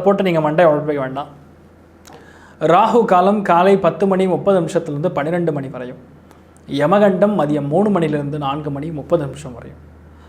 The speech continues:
குளிகை காலை ஏழு மணி முப்பது நிமிஷத்துலேருந்து ஒம்பது மணி வரையும் இருக்கிறது. சுப ஹோரைகள் இன்று காலை ஆறு மணி முதல் ஒம்பது மணி வரையும், ஒரு மணிலிருந்து மதியம் மூணு மணி வரையும், ஐந்து மணிலிருந்து ஆறு மணி வரையும்,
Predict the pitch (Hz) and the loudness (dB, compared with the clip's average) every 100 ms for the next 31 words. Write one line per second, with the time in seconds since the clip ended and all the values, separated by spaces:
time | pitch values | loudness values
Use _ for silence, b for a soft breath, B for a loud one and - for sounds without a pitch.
0 | b - 165 202 196 202 208 - - 170 | b -4 2 4 6 4 2 -6 -2 2
1 | 196 247 233 165 202 214 180 170 170 135 | 4 4 4 4 4 4 2 0 -4 -2
2 | 185 175 147 147 139 123 120 123 - - | 0 0 -4 -8 -10 -10 -10 -10 -12 -18
3 | - - - - 143 165 196 180 139 127 | -20 -20 -20 -14 -8 0 2 2 -2 -8
4 | 117 123 170 160 - 131 - - - 175 | -12 -12 -12 -12 -14 -16 -18 -12 -6 0
5 | 190 143 147 190 165 143 - - 147 143 | 2 2 4 4 4 0 -8 -12 -10 -8
6 | 139 151 180 170 143 185 208 180 160 147 | -2 2 2 2 2 2 2 0 -2 -2
7 | 175 170 143 151 170 147 135 135 131 147 | -2 -2 -4 2 2 2 -6 -8 -10 -10
8 | - - - - B B B B 143 156 | -14 -20 -20 -20 B B B B 0 4
9 | 220 240 202 180 165 156 185 160 151 175 | 6 6 4 2 0 0 0 0 0 0
10 | 202 - - - 220 247 185 160 147 131 | 0 -4 -10 0 2 4 4 2 -2 -6
11 | 131 147 - - - - 151 220 214 208 | -8 -12 -18 -20 -18 -6 -2 0 2 0
12 | 170 160 147 143 131 135 151 - 151 170 | 0 -2 -4 -4 -6 -6 -6 -6 0 4
13 | 190 165 143 131 127 127 151 | 4 2 0 -4 -8 -10 -14